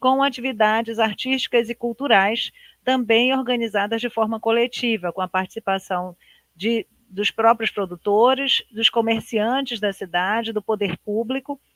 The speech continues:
Então, é, dando um sentido, um novo uso e um novo sentido pro centro da cidade. Então, nós acreditamos que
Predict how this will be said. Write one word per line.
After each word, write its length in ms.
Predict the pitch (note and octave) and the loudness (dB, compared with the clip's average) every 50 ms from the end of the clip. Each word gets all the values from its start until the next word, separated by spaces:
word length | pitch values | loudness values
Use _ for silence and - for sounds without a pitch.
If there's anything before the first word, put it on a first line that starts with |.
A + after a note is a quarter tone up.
| _ _ _ _ _ _ _ _ _ _ _ - _ _ - | _ _ _ _ _ _ _ _ _ _ _ -20 _ _ -10
Então, 360 | A#3+ A3 - A#3 A#3 A#3+ A#3 - _ _ | -10 -2 2 2 2 2 2 -4 _ _
é, 320 | - G#3+ G#3 G3+ G3+ G#3 G#3 - | -2 0 2 2 2 0 -2 -6
dando 320 | G#3+ G3+ B3 C4 C#4+ C4 | -6 -2 -2 -2 -2 -2
um 140 | C4+ C#4 C#4 | -4 -4 -4
sentido, 760 | C4 - - D4 C4+ C4 A#3+ - - - C4 C#4 C#4+ A3+ A3+ | -4 -4 -2 -2 -2 -2 -4 -6 -4 -2 -2 -2 -2 -2 -4
um 60 | G#3+ | -6
novo 340 | G#3+ A3+ B3 C4+ D4 C4 C4+ | -2 0 0 0 0 0 -2
uso 460 | C4 A#3+ A3 A3+ A#3+ C4+ C#4 C4 A3+ | -2 -2 0 0 0 0 -2 -2 -4
e 60 | A#3 | -4
um 20 | A3 | -4
novo 220 | A3 A#3 A3 A#3+ | -4 -4 -6 -6
sentido 480 | A#3 - A#3+ A3 A3 - B3 A#3+ G#3+ A#3+ | -6 -4 -4 -4 -4 -4 -4 -4 -4 -4
pro 160 | - A3 B3+ | -4 -4 -6
centro 420 | A#3+ - A#3+ G#3+ G#3+ A3 - A3+ | -2 -2 -2 -2 -2 -2 -4 -4
da 120 | G#3 A3 A3+ | -4 -4 -4
cidade. 520 | - - A3+ G#3 F3+ E3 E3 D#3+ - - - - - - - - - - - _ | -4 -4 0 2 4 4 2 0 -2 -8 -16 -20 -20 -20 -18 -18 -18 -20 -18 _
Então, 220 | - G#3 - A#3 A#3+ | -12 0 2 4 4
nós 220 | B3+ C4 C#4 B3+ | 4 2 2 0
acreditamos 880 | C#4+ C#4 C4+ C4 C4+ B3+ C#4 B3 - A#3+ A3 G#3+ G#3 G3 F#3+ F#3+ - - | 0 0 2 0 0 0 -4 0 2 2 4 4 2 0 0 0 -2 -2
que 380 | - - - A#3 G#3+ G3+ - | -2 -4 -4 -4 -4 -4 -6